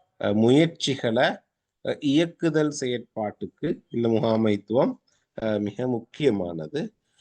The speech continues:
எனவே இவ்வாறாக நாங்கள், அஹ், முகாமைத்துவத்தில முகாமையாளர்கள் காணப்படுகின்ற போது அந்த முகாமைத்துவத்தை நாங்கள்,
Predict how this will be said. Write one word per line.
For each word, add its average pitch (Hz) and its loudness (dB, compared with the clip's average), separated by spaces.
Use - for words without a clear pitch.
எனவே 156 4
இவ்வாறாக 151 4
நாங்கள், 131 -4
அஹ், 117 -2
முகாமைத்துவத்தில 135 -2
முகாமையாளர்கள் 120 -2
காணப்படுகின்ற 113 0
போது 107 -2
அந்த 127 -2
முகாமைத்துவத்தை 131 0
நாங்கள், 104 -4